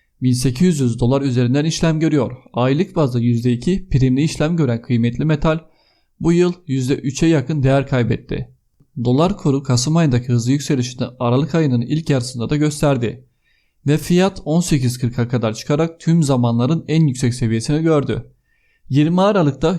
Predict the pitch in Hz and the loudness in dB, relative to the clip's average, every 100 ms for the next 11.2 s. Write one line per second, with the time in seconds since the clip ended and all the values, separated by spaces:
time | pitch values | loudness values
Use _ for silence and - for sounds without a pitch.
0 | - 127 123 135 147 139 165 170 175 131 | -2 0 2 2 0 0 0 0 0 2
1 | 117 117 135 151 151 120 117 151 160 143 | 0 0 0 0 0 -2 -2 0 -2 0
2 | 117 117 - 165 - _ _ _ _ _ | -2 -2 -2 -2 -2 _ _ _ _ _
3 | - 147 180 170 143 170 143 139 160 160 | -4 0 2 2 2 0 2 2 2 2
4 | 151 - 123 117 123 - 127 127 131 156 | 0 0 0 0 -2 -2 0 2 2 2
5 | 135 113 113 110 143 156 120 123 123 - | 2 0 0 2 0 -2 0 2 2 0
6 | 165 156 123 113 123 110 110 104 120 - | 0 0 0 0 0 0 0 -2 -6 -12
7 | _ _ _ 160 170 - 175 175 196 147 | _ _ _ -2 0 0 0 0 0 2
8 | 185 190 - 101 101 127 117 117 127 139 | 2 0 -2 -4 -2 0 0 0 -2 -4
9 | - 147 160 147 131 151 143 160 170 147 | -2 0 2 2 0 -2 -2 0 2 2
10 | 147 123 127 113 117 139 160 - - 123 | 0 -2 0 0 0 0 -2 -2 -4 -4
11 | 123 | -4